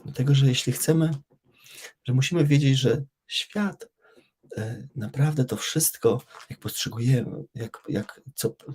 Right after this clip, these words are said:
co postrzegamy, jak się czujemy, rzeczy, z którymi się zmagamy, nasz obraz siebie jest w, głęboko, głęboko w nas.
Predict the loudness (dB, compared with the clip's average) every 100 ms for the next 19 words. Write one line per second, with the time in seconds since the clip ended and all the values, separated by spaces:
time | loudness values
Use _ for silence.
0 | -16 _ -4 -2 0 -2 -4 -2 0 0
1 | 0 -2 -2 0 -2 -2 2 2 2 0
2 | -4 -10 -20 -20 -20 _ _ 0 2 0
3 | 2 4 4 2 0 2 2 0 0 -2
4 | 0 0 4 4 6 4 2 2 2 0
5 | 0 -4 _ -20 _ _ _ _ _ _
6 | _ 8 8 6 -2 -8 _ -20 -10 -4
7 | -2 0 0 0 0 -2 -4 -10 -8 0
8 | 2 2 -2 -4 -2 -2 -2 -6